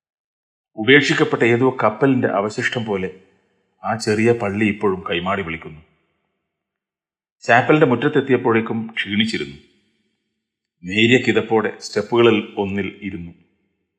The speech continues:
ഹാൻഡ്കർച്ചീഫ് എടുത്ത് മുഖം തുടച്ചപ്പോൾ പാദസരങ്ങളുടെ കിലുക്കം കേട്ടതുപോലെ തോന്നി. തലയുയർത്തി നോക്കി. സൂര്യൻ താഴ്ന്നു തുടങ്ങിയിരിക്കുന്നു. ഏതോ ഭ്രാന്തമായ ആവേശത്തോടെ ഞാൻ പോർച്ചിലേക്ക് കയറി.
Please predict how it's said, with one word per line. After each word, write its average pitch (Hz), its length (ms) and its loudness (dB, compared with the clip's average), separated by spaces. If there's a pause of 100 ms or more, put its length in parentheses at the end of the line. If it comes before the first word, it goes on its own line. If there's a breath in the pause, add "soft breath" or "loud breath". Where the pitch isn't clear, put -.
(680)
ഹാൻഡ്കർച്ചീഫ് 147 580 2
എടുത്ത് 120 140 0
മുഖം 110 280 0
തുടച്ചപ്പോൾ 104 680 -4 (680)
പാദസരങ്ങളുടെ 110 840 0
കിലുക്കം 101 340 -6
കേട്ടതുപോലെ 85 400 -10
തോന്നി. 147 280 -20 (1500)
തലയുയർത്തി 104 500 0
നോക്കി. 78 320 -14 (1040)
സൂര്യൻ 107 480 -2 (100)
താഴ്ന്നു 101 260 0
തുടങ്ങിയിരിക്കുന്നു. 80 540 -6 (1400)
ഏതോ 117 220 4
ഭ്രാന്തമായ 131 540 4
ആവേശത്തോടെ 117 760 2
ഞാൻ 101 260 -6
പോർച്ചിലേക്ക് 101 420 -6
കയറി. 80 300 -6